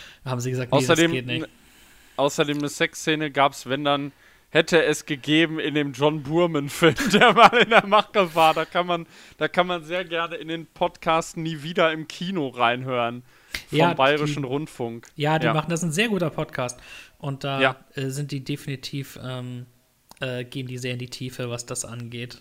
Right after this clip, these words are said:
Speaker 1: Ähm, wo ich sogar kurz erwähnt werde, weil ich den Superman Reborn vorgeschlagen hab als Thema.
Speaker 2: Genau, genau.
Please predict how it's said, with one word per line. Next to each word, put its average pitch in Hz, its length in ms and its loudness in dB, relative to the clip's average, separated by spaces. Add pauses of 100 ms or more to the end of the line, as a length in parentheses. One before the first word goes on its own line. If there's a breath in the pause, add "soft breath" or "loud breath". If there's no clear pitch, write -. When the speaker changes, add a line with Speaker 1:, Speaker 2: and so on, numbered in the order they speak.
(140)
Speaker 1:
Ähm, 123 400 -10
wo 160 80 0
ich 185 120 -4
sogar 196 220 -4
kurz 190 360 -4
erwähnt 160 480 -6
werde, 131 240 -4
weil 135 80 -6
ich 139 120 -8
den 135 260 -6
Superman 143 420 -4
Reborn 135 380 -4
vorgeschlagen 127 580 -10
hab 123 100 -12
als 120 200 -8
Thema. 123 440 -8 (460 loud breath)
Speaker 2:
Genau, 135 520 -2
genau. 113 360 -12